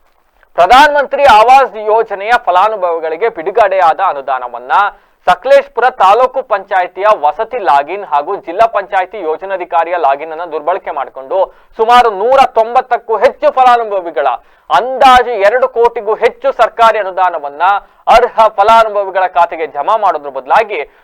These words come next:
ಬೇರೆ ಬೇರೆ ತನ್ನ ಸಂಬಂಧಿಕರು, ತನ್ನ ಪರಿಚಯಸ್ಥರ ಖಾತೆಗಳಿಗೆ ವರ್ಗಾವಣೆ ಮಾಡುವ ಮೂಲಕ ಸರ್ಕಾರದ ಅನುದಾನವನ್ನ ಅರ್ಹ ಫಲಾನುಭವಿಗಳಿಗೆ ವಂಚಿಸಿ ತನ್ನ ಖಜಾನೆಯನ್ನ ತುಂಬಿಸಿಕೊಂಡು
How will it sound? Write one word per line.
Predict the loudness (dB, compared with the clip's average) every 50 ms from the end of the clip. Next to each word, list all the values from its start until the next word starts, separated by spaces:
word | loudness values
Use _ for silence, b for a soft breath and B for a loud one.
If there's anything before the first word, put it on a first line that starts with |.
| b b -6
ಬೇರೆ | 0 2 4 4 4 2
ಬೇರೆ | 0 0 -2 -2 -2 -4
ತನ್ನ | -4 -4 -4 -2 -4 -4
ಸಂಬಂಧಿಕರು, | -2 -2 -4 -2 -4 -8 -6 -8 -8 -6 -4 -2 0 0 0
ತನ್ನ | 0 0 0 0
ಪರಿಚಯಸ್ಥರ | -2 0 0 0 0 0 -2 -2 -2 -2 -2 -4 -4 -4 -4
ಖಾತೆಗಳಿಗೆ | -2 0 -2 -2 -2 -2 -8 -6 -6 -8 -6 -4 -6
ವರ್ಗಾವಣೆ | -2 -2 -2 -4 2 4 4 4 4 2 -2
ಮಾಡುವ | -4 -4 -4 -4 -4 -6
ಮೂಲಕ | -8 -10 -10 -10 -4 -2 0 0 0 b b b b b -2 -2
ಸರ್ಕಾರದ | -2 0 0 2 4 4 4 4 0
ಅನುದಾನವನ್ನ | -4 -4 -4 -4 -2 0 0 0 0 -4 -6 -8 -8 -6 -6 -6 -6 b b b b
ಅರ್ಹ | 0 2 2 4 2 2
ಫಲಾನುಭವಿಗಳಿಗೆ | 2 2 2 2 4 4 2 2 0 -6 -6 -6 -6 -8 -8 -6 -6 -6
ವಂಚಿಸಿ | -4 -2 -2 -4 -4 -6 -12 -12 -10 -8 -6 -6 -6
ತನ್ನ | -8 _ _ _ _ -2 -2 -2 0 -2 -2
ಖಜಾನೆಯನ್ನ | 0 0 -2 0 2 2 2 2 2 -2 -4 -6
ತುಂಬಿಸಿಕೊಂಡು | -6 -4 -4 -4 -2 -4 -8 -8 -8 -8 -6 -4 -4 -2 -2 -2 -2 -4 _